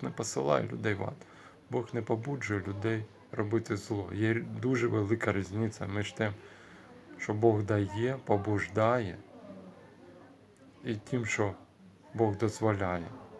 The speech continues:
Бог дозволяє людині робити все, що Він хоче. Но Він не дає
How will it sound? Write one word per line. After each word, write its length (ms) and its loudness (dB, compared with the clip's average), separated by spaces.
Бог 160 6
дозволяє 520 6
людині 420 0
робити 400 -2
все, 340 -4
що 180 -2
Він 120 0
хоче. 340 -8
Но 120 2
Він 200 4
не 120 4
дає 560 4